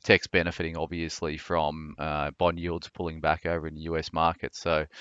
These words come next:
uh, as we said this morning, U S ten years dropped, um, um, you know, I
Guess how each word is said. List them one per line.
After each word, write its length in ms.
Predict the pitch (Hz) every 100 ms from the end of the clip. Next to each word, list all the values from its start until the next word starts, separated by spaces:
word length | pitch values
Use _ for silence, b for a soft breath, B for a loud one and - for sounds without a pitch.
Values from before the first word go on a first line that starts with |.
| B B B -
uh, 240 | 80 80
as 140 | 71
we 80 | 82
said 200 | 82 82
this 160 | 69 -
morning, 300 | 87 82 82
U 100 | 80
S 120 | 78
ten 200 | - 85
years 280 | 82 80 78
dropped, 400 | 85 76 - - -
um, 520 | 82 78 78 76 78 B B B B -
um, 560 | 80 78 76 76 73 -
you 100 | 76
know, 140 | 71 - -
I 60 | -